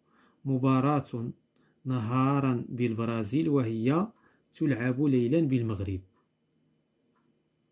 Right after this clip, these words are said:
هنا اقترح بعض التلاميذ الافتراضات التالية للإجابة عن التساؤل: دوران الأرض حول نفسها،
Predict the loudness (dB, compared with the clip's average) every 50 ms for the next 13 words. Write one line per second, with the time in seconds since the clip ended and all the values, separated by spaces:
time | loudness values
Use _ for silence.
0 | _ _ _ _ _ _ _ _ _ _ _ _ _ _ _ _ _ _ _ _
1 | _ _ _ _ _ _ _ -14 -10 -8 -6 -6 -4 -2 -2 -2 -2 -2 -4 _
2 | _ _ _ _ _ _ _ _ _ _ _ _ _ _ _ _ _ _ _ _
3 | _ _ _ _ _ _ _ _ _ _ _ _ _ _ _ _ _ -10 -10 -10
4 | -10 -10 -6 -4 -2 0 0 0 -2 -2 -4 -6 -6 -6 -6 -8 _ -4 -2 0
5 | 2 2 0 -2 -4 -6 -6 -6 -4 -2 -2 -2 -2 -2 -2 0 0 2 2 2
6 | 0 -2 -6 -8 -10 -8 -8 -8 -10 -10 -8 -6 -4 -4 -2 -2 -2 -2 0 -2
7 | -2 -2 -6 -8 -4 -2 -2 0 0 2 2 2 0 0 -2 -4 -4 -4 -2 0
8 | 0 0 0 0 -2 -2 -4 -4 -4 -4 -4 -4 -4 -6 -6 -6 -10 -12 -14 _
9 | _ _ _ -20 -20 -20 -20 -20 _ _ -4 0 2 2 4 4 4 4 4 4
10 | 4 2 2 0 0 -4 -6 -6 -6 -6 -8 -8 -10 -10 -8 -8 -8 -8 -10 -12
11 | -14 -16 -16 -14 -12 -8 -6 -4 -4 -4 -6